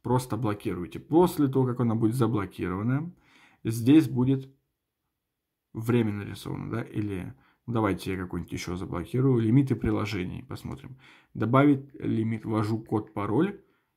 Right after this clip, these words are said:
и выбираю, к примеру, так, соцсети, пускай это будет ВКонтакте.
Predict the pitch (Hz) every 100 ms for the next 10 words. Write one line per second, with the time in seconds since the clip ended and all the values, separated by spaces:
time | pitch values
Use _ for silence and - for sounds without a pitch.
0 | _ _ 180 170 107 107 107 151 139 -
1 | 113 110 120 110 - - - 104 - -
2 | 180 185 185 175 170 131 - 165 120 113
3 | 107 - 110 107 - 101 90 -